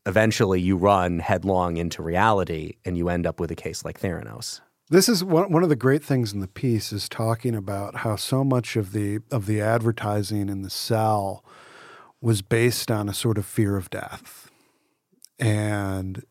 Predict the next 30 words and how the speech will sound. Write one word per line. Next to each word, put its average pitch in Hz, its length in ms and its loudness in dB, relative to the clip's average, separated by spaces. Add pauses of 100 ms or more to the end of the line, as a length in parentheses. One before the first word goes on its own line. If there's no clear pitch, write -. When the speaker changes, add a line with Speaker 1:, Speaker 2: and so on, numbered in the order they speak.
(160)
Speaker 2:
how 131 160 6
much 120 380 2
that 107 320 -2 (120)
Holmes 131 460 4
would 120 100 4
in 110 120 2
fact 110 340 0
invoke, 110 880 0
um, 101 540 -4
painful 120 400 0
memories 104 640 -2
of, 98 260 -4
of 98 200 -6
the 104 100 -2
loss 101 680 -4
of 101 160 -6
loved 110 300 2
ones 107 640 -6
in 127 100 2
her 107 200 2
own 131 220 4
life 98 840 -6
and 117 160 2
this 107 140 2
sort 113 240 0
of, - 260 -10
and 120 160 -2
sort 110 160 0
of 95 80 -8
thing. 101 240 -4